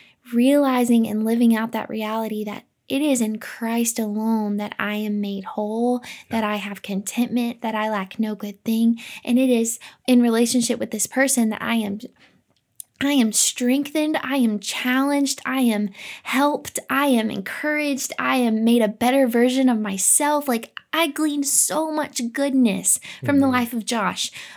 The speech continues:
Speaker 1: but he is not my God. And
Speaker 2: Yeah.
Speaker 1: without him, I still have, like, I still have a satisfied heart because I have the Lord.
Speaker 2: Yeah.
Speaker 1: Like, there's just a really, s-,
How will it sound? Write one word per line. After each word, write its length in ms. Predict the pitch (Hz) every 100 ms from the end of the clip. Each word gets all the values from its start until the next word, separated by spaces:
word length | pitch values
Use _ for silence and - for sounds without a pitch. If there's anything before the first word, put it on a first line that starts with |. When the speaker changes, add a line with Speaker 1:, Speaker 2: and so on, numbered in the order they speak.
| -
Speaker 1:
but 200 | 240 247
he 240 | 285 294
is 120 | 294
not 180 | 254 240
my 160 | 233 214
God. 600 | 190 208 208 202 190 185
And 180 | - 226
Speaker 2:
Yeah. 80 | 220
Speaker 1:
without 460 | 214 214 254 277 247
him, 540 | - 269 233 214 208 - - _
I 160 | 247 262
still 560 | - - - 320 330
have, 840 | 247 - 233 233 208 202 196 190 - _ _ -
like, 280 | 208 - - -
I 180 | 247 254
still 500 | - - 311 311 269
have 580 | - 240 240 220 208 - - - _ _ _ _ _ _ -
a 180 | 226
satisfied 920 | 220 - 220 214 220 220 - 214 202 196
heart 480 | - 208 202 - _
because 880 | 226 - - - 220 202 196 - - _ _ _
I 100 | -
have 340 | 208 208 202 -
the 140 | 175
Lord. 460 | 175 180 165 - - -
Speaker 2:
Yeah. 180 | - 92 -
Speaker 1:
Like, 280 | 233 233 - - - _
there's 260 | 254 262 240
just 220 | 254 254
a 80 | 226
really, 360 | 233 240 254
s-, 300 | 233 - -